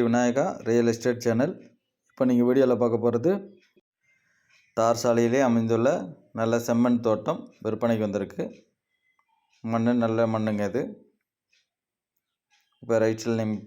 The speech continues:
பார்த்துருப்பீங்க, அது மாதிரி தான் இந்த லேண்ட்லேயும் மண் இருக்கும். இது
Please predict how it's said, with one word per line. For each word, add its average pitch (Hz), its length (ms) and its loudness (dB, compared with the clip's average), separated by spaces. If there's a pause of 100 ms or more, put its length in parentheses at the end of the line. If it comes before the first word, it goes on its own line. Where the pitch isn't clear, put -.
பார்த்துருப்பீங்க, 104 500 -4 (160)
அது 104 160 -4
மாதிரி 104 220 0
தான் 147 160 -2
இந்த 107 180 -6
லேண்ட்லேயும் 110 400 -2 (580)
மண் 98 220 -2
இருக்கும். 120 340 -8 (1300)
இது 113 80 -2